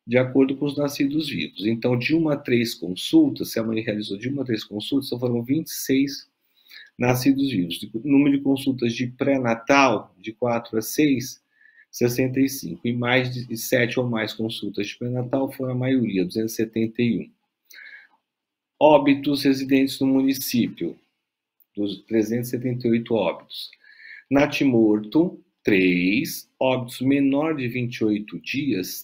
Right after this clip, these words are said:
três. E óbitos com menor de um ano, cinco.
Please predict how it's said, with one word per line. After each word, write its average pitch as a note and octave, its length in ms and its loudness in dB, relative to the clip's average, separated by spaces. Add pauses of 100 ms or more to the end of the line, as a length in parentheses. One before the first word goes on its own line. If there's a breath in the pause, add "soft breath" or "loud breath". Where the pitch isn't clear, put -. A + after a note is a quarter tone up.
três. - 720 -4
E C3 160 -2
óbitos A#2 400 -10
com - 80 -12
menor G#2+ 420 -4
de G#2 120 -6
um B2 160 -2
ano, B2 320 -4 (440 soft breath)
cinco. - 540 -6